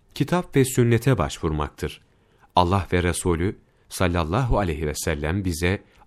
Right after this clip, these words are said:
Allah'ın zatını isim ve sıfatlar üzerinden anlatmıştır. En güzel isimler Allah'a aittir. O halde ona bunlarla dua edin.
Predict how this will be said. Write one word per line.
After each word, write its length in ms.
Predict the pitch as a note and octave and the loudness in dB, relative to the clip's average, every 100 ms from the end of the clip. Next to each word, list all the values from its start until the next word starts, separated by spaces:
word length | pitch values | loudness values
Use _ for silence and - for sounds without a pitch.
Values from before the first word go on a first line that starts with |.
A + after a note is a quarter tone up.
| - | -4
Allah'ın 440 | G#2 G#2+ G2+ G#2 | 0 0 0 0
zatını 640 | D#2 D#2 C#2 - C#2+ F2+ B2+ _ _ _ | -2 -4 -4 -6 -6 -6 -8 _ _ _
isim 340 | C3+ - F#3 | -4 0 0
ve 80 | D3 | 0
sıfatlar 640 | - A2 - G2+ - A2 | -2 -4 -2 -2 0 0
üzerinden 640 | C#3+ A2 A2 G#2 G2 G2 F#2+ | 0 2 2 2 0 0 0
anlatmıştır. 800 | D#2+ D#2+ D2+ - C3+ - - - - _ _ _ _ _ _ _ | -2 -2 -4 -6 -8 -8 -12 -12 -16 _ _ _ _ _ _ _
En 240 | F3+ G3 | 2 2
güzel 260 | D3+ A#2 A#2 | 2 2 2
isimler 580 | G#2+ - G#2 G2+ G2+ F#2 - | 2 0 0 2 0 -2 0
Allah'a 440 | G2+ G2 F#2+ G2 | 2 2 0 0
aittir. 520 | D#2 C#2+ - - - - _ _ _ | -2 -4 -6 -10 -10 -14 _ _ _
O 120 | - | 0
halde 400 | F2+ E2 D#2+ F2 - _ _ _ | 2 0 -2 -4 -6 _ _ _
ona 300 | C#3+ D#3+ A2 | 2 4 4
bunlarla 580 | G#2+ G2 F#2+ C#3+ G2 D#2 | 2 4 2 2 0 0
dua 320 | D#2+ D2+ D2 | 0 2 0
edin. 320 | C#2+ D#2+ C#2 | -2 -4 -8